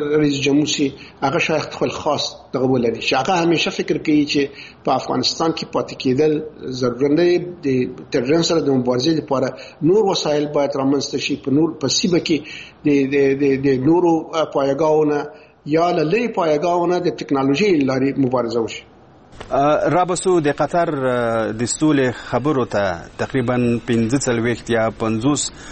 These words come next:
Speaker 2: ورځ کېږي چې د دواړو خواوو پلاوي هلته ناست دي. خو تر اوسه حتی په دې دوی، اه، بریالي سوي نه دي چې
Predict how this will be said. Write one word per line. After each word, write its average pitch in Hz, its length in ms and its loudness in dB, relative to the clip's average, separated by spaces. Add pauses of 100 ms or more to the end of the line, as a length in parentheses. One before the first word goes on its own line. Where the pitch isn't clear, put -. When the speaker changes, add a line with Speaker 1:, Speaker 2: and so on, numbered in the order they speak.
(200)
Speaker 2:
ورځ 131 200 2
کېږي 123 440 0
چې - 160 -2 (340)
د 98 180 -2
دواړو 117 220 0
خواوو 110 600 0
پلاوي 117 280 0
هلته 104 220 -2
ناست 98 280 -4
دي. 82 140 -6 (380)
خو 139 140 -2
تر 143 120 0
اوسه 160 360 2
حتی 135 260 -2 (140)
په 127 60 -4
دې 123 300 -2
دوی، 135 320 0
اه، 110 320 -2
بریالي 107 260 0
سوي 135 260 0
نه 139 140 4
دي 104 160 -2 (500)
چې 113 540 0